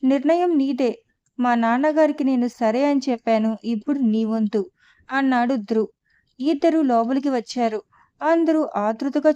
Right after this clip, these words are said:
చూస్తున్నారు. అవంతిక తలదించుకుంది. "నాకు కొంచెం సమయం కావాలి, సార్," అంది మెల్లగా. రామకృష్ణ సురేష్ వైపు చూసి,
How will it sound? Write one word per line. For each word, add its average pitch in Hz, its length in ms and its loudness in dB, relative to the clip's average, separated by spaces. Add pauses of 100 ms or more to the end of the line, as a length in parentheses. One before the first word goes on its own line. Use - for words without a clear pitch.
చూస్తున్నారు. 240 560 -2 (520)
అవంతిక 294 480 0
తలదించుకుంది. 220 960 0 (500)
"నాకు 311 360 2
కొంచెం 269 460 0
సమయం 247 500 -2
కావాలి, 226 440 0
సార్," 214 280 -2 (420)
అంది 233 260 0
మెల్లగా. 220 540 0 (480)
రామకృష్ణ 302 920 0 (120)
సురేష్ 254 500 -4
వైపు 233 280 -4 (140)
చూసి, 233 400 -6